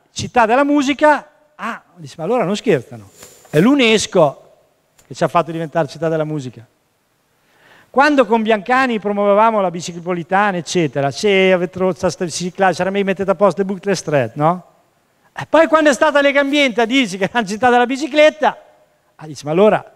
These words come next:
Tant'è che l'ultima campagna elettorale ha avuto il problema con i quartieri più periferici, perché giustamente dicono, "Ma io che vivo a Vismara, cosa sono, un cittadino di serie B che non ho la bicipolitana?"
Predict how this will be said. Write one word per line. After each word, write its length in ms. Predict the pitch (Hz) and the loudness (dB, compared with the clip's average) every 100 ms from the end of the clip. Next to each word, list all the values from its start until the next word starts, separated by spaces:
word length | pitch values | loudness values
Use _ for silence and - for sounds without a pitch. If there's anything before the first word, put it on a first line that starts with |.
| _ _ _ _ _ _ _ _ _ _ _ _ _ _ _ _ _ _ _ _ _ _ _ _ _ _ | _ _ _ _ _ _ _ _ _ _ _ _ _ _ _ _ _ _ _ _ _ _ _ _ _ _
Tant'è 300 | 160 220 185 | -2 -2 -2
che 80 | |
l'ultima 340 | 170 202 175 170 | -6 -4 -4 -2
campagna 340 | 175 160 185 | -2 -2 -2
elettorale 360 | 208 269 226 175 | -2 0 2 0
ha 40 | |
avuto 220 | 180 202 | -2 -2
il 60 | 190 | -2
problema 420 | 185 202 220 175 | -2 -2 -2 -2
con 160 | - 170 | -6 -8
i 60 | |
quartieri 480 | 170 180 160 226 185 | -4 -4 0 0 0
più 160 | 139 165 | -2 -4
periferici, 720 | 202 262 208 220 247 - 127 - _ | -2 0 2 2 0 -8 -10 -12 _
perché 220 | 151 160 | -12 -10
giustamente 500 | 185 185 240 226 185 | -10 -8 -6 -4 -4
dicono, 300 | 175 156 147 | -6 -6 -8
"Ma 100 | 156 | -8
io 180 | 190 226 | -4 -4
che 160 | - 190 | -2 -2
vivo 200 | 214 202 | 2 0
a 40 | |
Vismara, 600 | 185 165 170 147 127 113 - _ _ _ | 0 -4 -2 -2 -2 -6 -12 _ _ _
cosa 220 | - 185 | -2 0
sono, 220 | - 175 160 | 0 -4 -4
un 60 | |
cittadino 380 | - 160 170 190 | -8 -8 -6 -4
di 120 | 175 | -6
serie 260 | - 185 202 | -2 0 0
B 160 | 240 | 0
che 120 | 269 196 | 0 2
non 120 | 185 | 4
ho 60 | |
la 100 | 180 | 4
bicipolitana?" 760 | 175 156 180 190 196 208 202 | 2 -8 -6 -4 -2 -2 -2